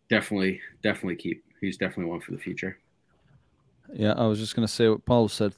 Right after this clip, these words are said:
Speaker 2: I'll meet you guys in the middle, three and a half and
Speaker 1: Yeah.
Speaker 2: keep for me. Um, Gil Diaz, Bill.
Speaker 1: I mean,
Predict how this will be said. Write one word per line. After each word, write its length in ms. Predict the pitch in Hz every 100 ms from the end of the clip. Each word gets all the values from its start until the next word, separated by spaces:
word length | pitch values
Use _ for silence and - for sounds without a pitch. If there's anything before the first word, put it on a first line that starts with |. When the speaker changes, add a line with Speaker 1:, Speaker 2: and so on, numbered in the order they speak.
| -
Speaker 2:
I'll 80 | 110
meet 260 | 104 113 -
you 60 |
guys 220 | 117 110 107
in 40 |
the 60 | 110
middle, 240 | 113 101
three 260 | - 123 120
and 120 | 113
a 40 |
half 380 | 107 113 120 -
and 220 | - 98
Speaker 1:
Yeah. 60 | -
Speaker 2:
keep 260 | - 104 -
for 180 | -
me. 320 | 98 104 139 139 - - _ _ _ _ _ -
Um, 600 | 104 104 104 107 107 107
Gil 200 | 127 123
Diaz, 500 | 139 135 95 - - _ _ _ _ _
Bill. 260 | 110 104 95 _ _ _ _ _ _ _ _ _ _ _ _ _ _ _ _ _ - _ _ - - - _ 76
Speaker 1:
I 40 |
mean, 340 | 92 95 92